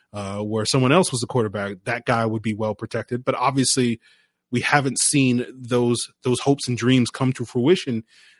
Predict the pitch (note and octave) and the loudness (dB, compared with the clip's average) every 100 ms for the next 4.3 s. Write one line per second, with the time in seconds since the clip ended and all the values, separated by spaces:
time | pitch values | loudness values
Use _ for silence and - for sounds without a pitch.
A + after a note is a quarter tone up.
0 | _ - B2 A2+ A2+ A#2+ - B2+ A2+ G#2+ | _ 0 0 0 -2 -4 -4 -6 -6 0
1 | D#3 F3 E3+ D#3+ F#3 G3+ A3 D#3+ C#3+ C#3+ | 2 2 0 0 2 4 4 2 0 -2
2 | A#2+ A2+ C#3+ E3 B2+ C#3 - B2+ A#2 A2+ | -2 0 0 0 -2 -4 -2 0 0 -2
3 | _ _ _ A#2 G#2+ A2+ A#2+ B2 A2+ A#2 | _ _ _ -8 -6 -2 0 0 0 0
4 | - A#2+ | 0 -2